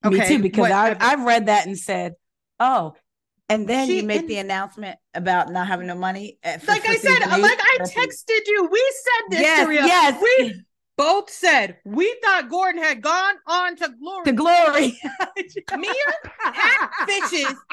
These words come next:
Speaker 2: She fishes on with her social
Speaker 1: Yes, she
Speaker 2: media
Speaker 1: does.
Speaker 2: posts. And she
Speaker 1: Yes,
Speaker 2: says,
Speaker 1: she
Speaker 2: "Everyone, please pray for my family," in big
Speaker 1: Shout.
Speaker 2: caps with,
Speaker 1: Me and
Speaker 2: about,
Speaker 1: Zell
Speaker 2: with
Speaker 1: thought
Speaker 2: the picture.
Speaker 1: he
Speaker 2: I
Speaker 1: was at
Speaker 2: thought
Speaker 1: the gates.
Speaker 2: Gordon had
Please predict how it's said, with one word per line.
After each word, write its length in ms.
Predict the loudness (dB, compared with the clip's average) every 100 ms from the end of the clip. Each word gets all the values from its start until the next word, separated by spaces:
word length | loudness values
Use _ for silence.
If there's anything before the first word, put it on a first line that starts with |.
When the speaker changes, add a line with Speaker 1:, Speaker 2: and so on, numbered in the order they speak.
| -12 _ -8
Speaker 2:
She 120 | -6 -6 -8 -4
fishes 440 | -2 -2 -4 -6 -6 -2
on 340 | 0 0 -2
with 240 | -2 -4 -4
her 360 | 0 2 0 -4 _
social 220 | -6 -2
Speaker 1:
Yes, 220 | 0 0 0
she 100 | 0
Speaker 2:
media 180 | 2
Speaker 1:
does. 320 | 2 2 0 -2
Speaker 2:
posts. 140 | -10 _ _ _
And 200 | -10 -8
she 200 | -6 -2
Speaker 1:
Yes, 340 | 2 2 2
Speaker 2:
says, 100 | -4
Speaker 1:
she 140 | -12 -6
Speaker 2:
"Everyone, 500 | -2 0 0 0 -2 -4
please 280 | -8 -8 -8 -6
pray 160 | -4 -4
for 160 | -4
my 180 | -2 -2 -2
family," 360 | -2 -2 -2 -6
in 340 | -4 -6 -6
big 340 | -6 -4 -4 -4
Speaker 1:
Shout. 500 | -2 0 0 -2 0
Speaker 2:
caps 240 | -2 -2 -10 _
with, 300 | -8 -6 -4
Speaker 1:
Me 140 | -2
and 80 | -2
Speaker 2:
about, 100 | 0
Speaker 1:
Zell 140 | 0 0
Speaker 2:
with 100 | -2
Speaker 1:
thought 160 | -2 -2
Speaker 2:
the 40 |
picture. 300 | -6 -10 -14
Speaker 1:
he 60 | -14 _ _
Speaker 2:
I 160 | -2 -2
Speaker 1:
was 20 |
at 80 | 0
Speaker 2:
thought 240 | 2 2
Speaker 1:
the 80 | 0
gates. 220 | -6 -4
Speaker 2:
Gordon 420 | 0 0 0 -4 -6 _ _ _ _ _ _ _ _ _
had 140 | -16